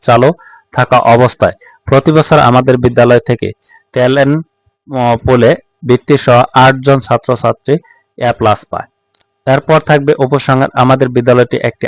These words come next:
আদর্শ প্রাথমিক বিদ্যালয়। এরূপ একটি বিদ্যালয়ে পড়ালেখা করতে পেরে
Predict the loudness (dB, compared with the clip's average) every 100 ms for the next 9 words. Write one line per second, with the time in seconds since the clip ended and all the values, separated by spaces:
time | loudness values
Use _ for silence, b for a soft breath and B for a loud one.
0 | -4 -4 -2 -2 -2 -2 -2 -2 -4 -4
1 | -2 2 4 2 B B B _ 2 2
2 | 2 0 -2 0 -2 0 2 4 2 2
3 | 2 4 2 0 -2 -2 -2 -4 _ _
4 | -8 -6 0 0 0